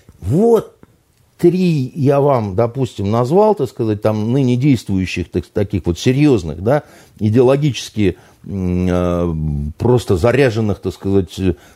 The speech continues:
зверь-машин. Это, это примерно так, как вот эти л-, страны, такие как... э, Америка, Израиль, Китай, обладая мощными вот этими идеологиями своими, да,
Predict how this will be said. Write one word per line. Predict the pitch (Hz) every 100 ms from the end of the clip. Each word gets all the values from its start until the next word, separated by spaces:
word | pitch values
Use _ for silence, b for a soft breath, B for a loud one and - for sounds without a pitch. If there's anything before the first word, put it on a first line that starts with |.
| -
зверь-машин. | 82 120 156 131 143 - 127 127 - _ b b b -
Это, | 220 202 - _ _ _ _ -
это | 160
примерно | 175 190 202 190 190
так, | - 247 - _ -
как | - 170
вот | 175 -
эти | 170 165 160
л-, | 165 165
страны, | 120 196 226 233 131 87 b b -
такие | 139 147 131
как... | 107 117 -
э, | 117 113 107 b b _
Америка, | - 175 143 120 110 117 117 110 _
Израиль, | 160 160 147 127 117 117 113
Китай, | 151 - 135 110 101 b b b _
обладая | 139 143 180 180 180 139
мощными | 151 180 202 - 147 113 101
вот | 113 127
этими | - 104 110
идеологиями | 123 160 214 226 165 110 92
своими, | - 104 104 87
да, | 82 147